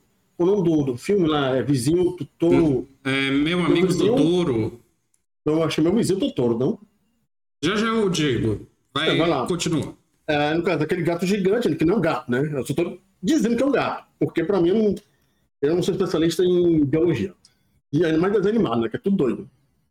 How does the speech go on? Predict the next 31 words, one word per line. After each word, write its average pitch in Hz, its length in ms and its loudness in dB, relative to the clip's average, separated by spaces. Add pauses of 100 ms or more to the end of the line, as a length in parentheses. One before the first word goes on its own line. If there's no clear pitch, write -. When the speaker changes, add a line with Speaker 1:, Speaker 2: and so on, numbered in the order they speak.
(120)
Speaker 1:
É 131 120 0
japonês. 135 460 0
Mas 156 160 -2
você 233 100 -2
tem 220 120 0
lá 185 180 2
um 196 300 2
bicho 160 260 0
gigante, 190 520 0
né? 180 180 0
Que 214 260 -4
tem 175 200 0
uma 170 80 0
representação, 180 680 -2 (380)
que - 60 -4
é 156 40 0
aquele 190 220 -2
gato, 185 500 -2 (140)
desse 123 240 -16
desenho 160 380 0
muito 175 280 0
famoso, 165 480 2
né? 165 140 0
Do 123 300 0 (240)
Estúdio 160 260 -2
Ghibli. 160 420 -2 (100)
Speaker 2:
É, 135 120 -4
Meu 156 300 -2
Amigo 165 240 2
Speaker 1:
É. 185 60 0
Speaker 2:
Totoro. 180 580 -4